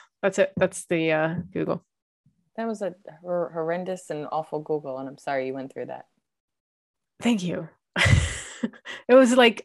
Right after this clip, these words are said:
Speaker 1: of all the things they warn you about with smoking, they never say, "By the way, you might lose your hearing."
Speaker 2: Yeah, I've literally never heard that.
Speaker 1: Yeah.
Speaker 2: Mm. You should quit smoking.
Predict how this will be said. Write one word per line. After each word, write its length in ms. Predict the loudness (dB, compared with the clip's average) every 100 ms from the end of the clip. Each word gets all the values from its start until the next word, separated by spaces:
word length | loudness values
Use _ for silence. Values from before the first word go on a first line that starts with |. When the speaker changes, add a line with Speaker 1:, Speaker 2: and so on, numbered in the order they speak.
| -2
Speaker 1:
of 160 | 0 6
all 180 | 6 6
the 100 | 6
things 300 | 4 4 4
they 120 | 4
warn 260 | 4 2
you 80 | 2
about 180 | 0 -2
with 100 | -4
smoking, 440 | -4 -6 -4 -2
they 100 | 0
never 300 | 2 2 2
say, 180 | 0 -2
"By 180 | 2 2
the 80 | 2
way, 120 | 0
you 100 | 0
might 180 | -2 -2
lose 220 | -4 -4
your 100 | -6
hearing." 460 | -2 0 0 -2 -10 _ _ _ _ _ _ -6
Speaker 2:
Yeah, 260 | -4 -4 -2
I've 160 | -4 -2
literally 500 | -2 2 2 2 -2
never 220 | -6 -8
heard 220 | -8 -10
that. 240 | -10 -14 _ _ _ _ _ -2
Speaker 1:
Yeah. 240 | 0 0 -6 _ _ _ _ _ _ _ _ _ _ _ -14
Speaker 2:
Mm. 200 | -12 -14 -18 _ _ _ _ _ _
You 80 | -12
should 160 | -10 -10
quit 140 | -12
smoking. 420 | -14 -16 -16 -20